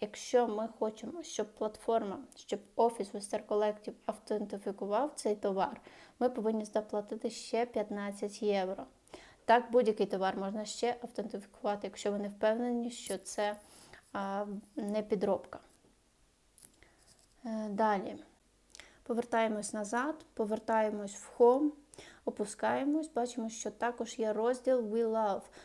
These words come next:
Це те, що, е, платформа пропонує, що вони позна-, поставили свій значок We Love. Означає, що, е, річ якась, е, трендова, якісна. Також є New In, я зайшла. Також ставлю Європу, також ставлю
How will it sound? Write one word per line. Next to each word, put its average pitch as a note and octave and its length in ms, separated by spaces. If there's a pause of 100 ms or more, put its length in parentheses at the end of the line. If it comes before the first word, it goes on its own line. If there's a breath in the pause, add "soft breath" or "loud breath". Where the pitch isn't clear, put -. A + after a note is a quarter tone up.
(220 loud breath)
Це B3 240
те, A#3+ 280
що, A#3 460
е, G3+ 340
платформа A3 460
пропонує, G#3+ 720
що G#3+ 480 (460 loud breath)
вони A3 200
позна-, G#3+ 480
поставили A3 540
свій G3+ 220
значок G#3 480
We G3+ 240
Love. G3 280 (480 loud breath)
Означає, G#3+ 400
що, - 240 (460)
е, G3+ 40
річ G#3 220
якась, F#3+ 460 (320)
е, G3 400
трендова, B3+ 560
якісна. A3 680
Також A#3 420
є G#3+ 100
New A3 280
In, G3+ 280
я F#3+ 160
зайшла. A3 420 (440 loud breath)
Також A3 300
ставлю G3+ 460
Європу, G3+ 520
також F#3+ 360
ставлю F#3 560